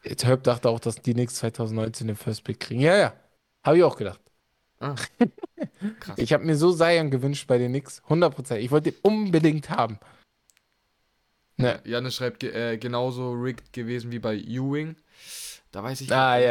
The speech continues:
Speaker 1: ja,
Speaker 2: gesagt
Speaker 1: ja.
Speaker 2: nicht. Okay.
Speaker 1: <laughs>
Speaker 2: Okay.
Speaker 1: Bei Ewing sagt man ja, dass die, äh, N B A dafür gesorgt hat, dass er zu den Knicks geht.
Speaker 2: Ah.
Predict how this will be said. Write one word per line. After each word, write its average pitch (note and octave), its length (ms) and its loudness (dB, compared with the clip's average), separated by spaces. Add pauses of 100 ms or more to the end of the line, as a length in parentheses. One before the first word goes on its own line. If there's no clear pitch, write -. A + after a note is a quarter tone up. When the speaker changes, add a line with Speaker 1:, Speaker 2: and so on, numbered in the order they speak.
(120)
Speaker 1:
ja, A#2 220 0
Speaker 2:
gesagt B2+ 220 -8
Speaker 1:
ja. E3 80 0
Speaker 2:
nicht. - 100 -8
Okay. C3 320 -4 (160)
Speaker 1:
<laughs> - 400 -18
Speaker 2:
Okay. A#2+ 280 -12 (760)
Speaker 1:
Bei B2+ 120 6
Ewing F3+ 500 6
sagt D#3 220 4
man D3 180 2
ja, D#3 360 6
dass C3 360 2
die, B2+ 400 2
äh, A#2+ 500 6 (100)
N C3 180 4
B C3+ 160 2
A D3+ 140 8
dafür D3 260 4
gesorgt C#3+ 420 6
hat, A#2+ 160 0
dass A2+ 160 -2
er A2 80 -4
zu A#2 140 -8
den A2 120 -2
Knicks G#2+ 260 -10
geht. G#2 260 -8 (320)
Speaker 2:
Ah. - 120 -14